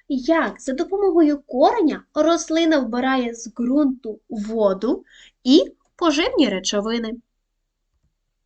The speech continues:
Отримання поживних речовин з повітря відбувається так. Листки починають з повіт-, листки поглинають з повітря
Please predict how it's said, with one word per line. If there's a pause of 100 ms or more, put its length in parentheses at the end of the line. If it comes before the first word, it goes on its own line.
(1000)
Отримання
поживних
речовин
з
повітря (100)
відбувається (180)
так. (800)
Листки (200)
починають
з
повіт-,
листки
поглинають
з
повітря